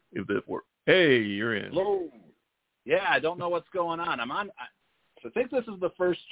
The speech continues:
Speaker 2: show since I've been on my new computer, and I go onto the, uh, direct link site, and I click on the, uh, same thing, and I put my name in, and it just tells me it refuses to connect.
Speaker 1: Ooh.
Speaker 2: And it just really refuses to connect. So I'm hoping that that's,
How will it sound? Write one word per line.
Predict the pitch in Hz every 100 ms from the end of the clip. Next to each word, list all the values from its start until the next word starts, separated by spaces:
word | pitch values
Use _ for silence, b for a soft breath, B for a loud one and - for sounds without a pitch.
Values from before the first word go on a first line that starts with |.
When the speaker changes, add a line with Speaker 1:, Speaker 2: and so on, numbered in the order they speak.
| -
Speaker 2:
show | 185 180 160
since | - 139
I've | 139 131
been | 156
on | 151 143
my | 127
new | 127 143
computer, | 139 120 113 165 139 107 - _ _ _ _ -
and | 120
I | 117
go | 139 160
onto | 151 143 139
the, | 127 131 127
uh, | 120 117 110
direct | 117 139 165
link | 135 127 110 -
site, | 127 120 117 -
and | 117
I | 117 110
click | - 151
on | 151 139 131
the, | 123 120 117 113 113
uh, | 104 104 104 - 139
same | 156 147
thing, | 160 156
and | 123
I |
put | 113 120
my | 139
name | 131 127 139 120
in, | 110
and | 107
it | 110
just | 117
tells | 127 123
me | 123
it | 110
refuses | 107 - 131 135 123 120
to |
connect. | 107 98 113 - _ _ _ _ _ _ _ _ - -
Speaker 1:
Ooh. | 151 92 - - - _ _ _ _ _ _ _
Speaker 2:
And | 98 131
it | 143
just | 120 - _ 98
really | 151 143 123
refuses | 107 101 120 123 107 98 -
to |
connect. | 95 98 104 85 - -
So | 95
I'm | 95
hoping | 127 135 127 117
that | 101
that's, | 117 113